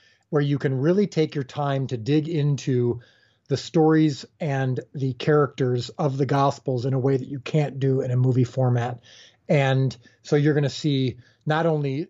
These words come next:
uh, the Gospels be put to film, but you're going to see historical context, cultural context, and some artistic imagination, so we can really give backstory so that these, uh, the, the, the moments from the Gospels are that much more impactful.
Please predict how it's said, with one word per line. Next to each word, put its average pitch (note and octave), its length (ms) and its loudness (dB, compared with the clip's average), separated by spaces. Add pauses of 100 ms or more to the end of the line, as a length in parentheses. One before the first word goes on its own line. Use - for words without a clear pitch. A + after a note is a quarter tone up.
uh, F3 180 -8 (120)
the E3 160 -8
Gospels C#3+ 720 -2 (200)
be C3+ 400 -4
put E3 220 -2
to - 80 -8
film, C#3+ 440 2
but C3+ 180 -4
you're D3+ 140 -4
going C#3+ 200 -2
to B2 180 -6
see C3+ 260 -8 (140)
historical E3+ 480 2
context, D3 540 -2
cultural D3 420 0
context, C3+ 600 -6 (320)
and C3+ 120 -2
some C#3+ 200 2
artistic C3+ 420 -2
imagination, C3 760 -2 (260)
so - 140 -6
we C3+ 120 2
can C3 140 0
really C3 280 4
give A#2 240 0
backstory C3 680 -4
so - 120 -12
that B2 160 -8
these, A#2+ 300 -8 (440)
uh, B2+ 440 0
the, C3+ 280 -4
the, C#3+ 240 -6
the C3+ 80 2
moments C#3+ 360 4
from C3 120 -4
the B2+ 60 0
Gospels C3 440 -2
are B2 80 0
that B2 140 -2
much B2+ 200 -6
more A#2+ 160 -4
impactful. A2+ 460 -8